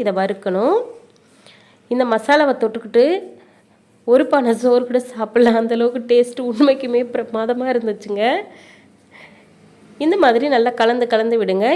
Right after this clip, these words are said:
இப்போ ஒரு சைடு பாருங்க நல்லா வெந்துருச்சு. அடுத்த சைடு வந்து மெதுவா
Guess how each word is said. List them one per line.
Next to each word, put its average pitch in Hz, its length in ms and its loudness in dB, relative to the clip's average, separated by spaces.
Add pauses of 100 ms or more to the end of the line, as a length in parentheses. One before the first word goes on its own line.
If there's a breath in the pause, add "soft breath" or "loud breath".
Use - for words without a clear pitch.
(120)
இப்போ 269 160 0 (140)
ஒரு 247 180 4
சைடு 277 320 2
பாருங்க 226 300 0
நல்லா 220 260 0
வெந்துருச்சு. 233 500 -2 (180)
அடுத்த 247 260 -2
சைடு 247 260 0
வந்து 233 200 -2
மெதுவா 220 260 -2